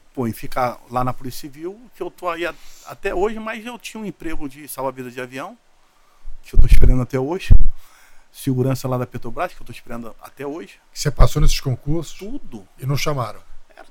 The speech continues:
Speaker 1: peixe, né? Chegava, tinham quatro vagas. A gente fazia tudo, no final chegavam quatro bacana lá, ó. "Ah, você espera em casa que."
Speaker 2: É que depois de oitenta e oito que a coisa realmente organizou e começou a ser
Speaker 1: Organizou.
Speaker 2: obrigatório. A-,
Speaker 1: É.
Speaker 2: depois da, na Constituição de oitenta e oito que de-,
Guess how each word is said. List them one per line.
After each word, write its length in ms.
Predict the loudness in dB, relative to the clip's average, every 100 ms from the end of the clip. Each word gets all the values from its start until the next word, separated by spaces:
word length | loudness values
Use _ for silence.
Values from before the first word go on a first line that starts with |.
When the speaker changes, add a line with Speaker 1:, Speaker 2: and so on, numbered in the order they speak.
| -20
Speaker 1:
peixe, 300 | -20 -20 -20
né? 140 | -20
Chegava, 640 | -20 -20 -18 -18 -16 -18 -20
tinham 220 | -20 -20
quatro 320 | -14 -14 -14
vagas. 220 | -16 -14
A 40 | -14
gente 140 | -18
fazia 280 | -18 -14 -14
tudo, 300 | -16 -20 -20
no 80 | -20
final 340 | -20 -20 -20 -20
chegavam 360 | -20 -20 -20 -18
quatro 240 | -18 -18
bacana 460 | -16 -16 -16 -20 -18
lá, 240 | -18 -18
ó. 240 | -16 -16 -20 -20 _ -20 -20 -20 -20 -20 -8
"Ah, 180 | -6
você 240 | -6 -8 -14
espera 320 | -16 -12 -12
em 60 | -12
casa 360 | -14 -14 -14
que." 400 | -14 -6 -4 -6 -14 -20 -20 _ _ _ _ _ 0 0 0
Speaker 2:
É 80 |
que 80 | -8
depois 300 | -6 0 0
de 80 | 0
oitenta 420 | -6 -8 -16 -12
e 40 | -8
oito 340 | -6 -6 -6
que 100 | -10
a 60 | -10
coisa 240 | -12 -10
realmente 400 | -8 -10 -14 -10
organizou 580 | -8 -8 -10 -18 -16 -16
e 60 |
começou 380 | -14 -14 -12 -10
a 40 | -8
ser 60 |
Speaker 1:
Organizou. 200 | -8 -6 -4
Speaker 2:
obrigatório. 960 | -4 -4 -10 -8 0 0 0 -14 -16
A-, 80 | -14
Speaker 1:
É. 160 | -14 -14
Speaker 2:
depois 180 | 0 0
da, 240 | 0 -10
na 100 | -14
Constituição 440 | -10 -4 -4 -4 -16
de 60 |
oitenta 260 | -12 -8 -6
e 20 |
oito 140 | -8 -14
que 40 |
de-, 200 | -12 -12